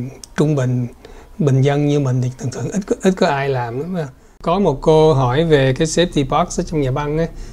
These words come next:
để sẵn đây mình trả lời cho cô nghe. Là nếu mà mình có cái, ờ, safety deposit box á, ở trong nhà băng á, rồi cái người đó qua đời thì, ờ, chuyện gì xảy ra với cái hộp đó?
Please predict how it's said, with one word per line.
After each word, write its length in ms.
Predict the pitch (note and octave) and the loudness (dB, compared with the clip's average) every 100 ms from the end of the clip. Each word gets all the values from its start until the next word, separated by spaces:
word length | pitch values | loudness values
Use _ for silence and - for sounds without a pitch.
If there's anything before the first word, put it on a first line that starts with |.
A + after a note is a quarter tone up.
| - | -6
để 140 | D#3 D3+ | -2 -2
sẵn 280 | D#3 B2+ E3+ | 0 -2 0
đây 180 | D3+ C#3+ | 2 2
mình 340 | C#3 C3+ B2+ | 0 0 -2
trả 120 | B2+ | -2
lời 200 | D3 C#3 B2+ | -4 -4 -4
cho 100 | C3+ | -6
cô 120 | - | -4
nghe. 220 | C#3+ C#3 C3+ C3+ - - - | -4 -4 -8 -12 -16 -8 2
Là 340 | C3+ B2+ B2+ | 6 6 6
nếu 260 | C#3 D3+ G3+ | 6 6 6
mà 180 | G#3+ | 6
mình 240 | D3+ C3+ B2+ | 4 4 2
có 380 | D3 D3 F3+ G3 | 0 -2 -2 -2
cái, 340 | G3 F3+ G3 F3+ | -2 0 2 2
ờ, 200 | D#3+ D3+ | 0 0
safety 720 | C#3 F#3 F#3+ E3+ D#3+ D#3 E3 C#3+ D#3+ - D#3 | 0 2 2 2 0 0 -2 -2 -2 -4 -4
deposit 460 | C#3 C3 D#3+ D#3 E3 - | -2 0 -2 -2 -6 0
box 320 | F3 - A3+ | -2 0 2
á, 80 | G#3 - - - - | 0 0 -20 -16 -6
ở 100 | E3+ | 0
trong 200 | D#3+ D3+ | 4 4
nhà 120 | B2+ | 2
băng 340 | D3+ D#3+ E3 | 2 2 2
á, 100 | F#3+ G3 - - - | 0 -4 -12 -20 -12
rồi 100 | E3 | -4
cái 120 | C3+ F3 | 2 4
người 220 | D3 C3 | 4 4
đó 80 | D#3 | 2
qua 200 | E3+ D3 | 2 2
đời 340 | B2+ B2 B2+ | 0 0 -2
thì, 360 | B2+ B2+ B2 B2 | -2 -2 -2 -4
ờ, 60 | B2+ B2+ B2 C3+ - - - - | -4 -4 -4 -8 -14 -20 -20 -6
chuyện 200 | C3+ D3+ | 0 2
gì 80 | C3 | 2
xảy 180 | B2+ C#3 | 2 0
ra 160 | D#3 C#3+ | 0 -2
với 100 | C#3+ | -2
cái 140 | F3 | -2
hộp 220 | B2 B2 | -4 -4
đó? 220 | - F3 | -2 -2